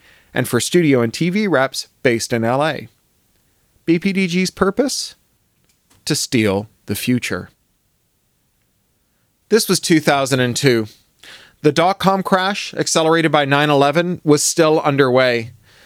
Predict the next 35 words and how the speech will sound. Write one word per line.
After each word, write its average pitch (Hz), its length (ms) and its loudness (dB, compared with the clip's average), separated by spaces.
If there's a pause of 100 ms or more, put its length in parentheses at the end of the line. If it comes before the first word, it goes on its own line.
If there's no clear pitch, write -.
(200)
The 160 80 4
tech 180 320 0
industry 147 400 0
was 135 220 2
reeling 135 640 0
from 127 180 -2
the 123 80 2
financial 131 540 0
bloodbath 113 640 -2
and 104 260 -8
fragmented 127 600 -2
among 113 280 -2
hundreds 131 520 0
of 107 80 -4
small, 120 340 2
struggling 117 480 0
companies. 131 600 -4 (580)
The 151 120 0
few 220 260 -2
giants 143 560 -2
in 123 80 -2
the 113 80 -2
sector 113 420 -2
were 110 160 -6
seemingly 135 540 -2
fragile, 131 580 -2 (340)
with 143 140 0
Apple 151 380 0
on 165 100 2
the 160 80 0
ropes, 131 560 0 (220)
Microsoft 117 640 0
a 143 60 -2
convicted 117 480 0
monopolist, 104 840 -4